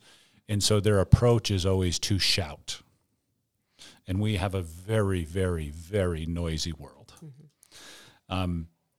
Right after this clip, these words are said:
Speaker 1: and, and this approach that you take, and you talk about your employees with that great question Edgar asked you, is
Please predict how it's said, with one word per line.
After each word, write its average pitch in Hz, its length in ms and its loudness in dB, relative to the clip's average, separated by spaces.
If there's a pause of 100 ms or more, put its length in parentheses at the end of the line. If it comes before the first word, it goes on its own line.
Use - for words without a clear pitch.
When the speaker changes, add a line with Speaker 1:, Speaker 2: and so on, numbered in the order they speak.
(140)
Speaker 1:
and, 101 280 -4
and 98 160 -6
this 110 200 0
approach 104 400 0
that 98 100 -6
you 92 120 -6
take, 95 340 -4
and 85 100 -4
you 90 100 -4
talk 90 280 -6
about 87 220 -8
your 85 120 -8
employees 87 520 -6
with 90 100 -10
that 82 160 -10
great 85 200 -8
question 87 360 -6
Edgar 82 220 -10
asked 80 320 -10
you, 73 180 -8 (340)
is 90 460 -2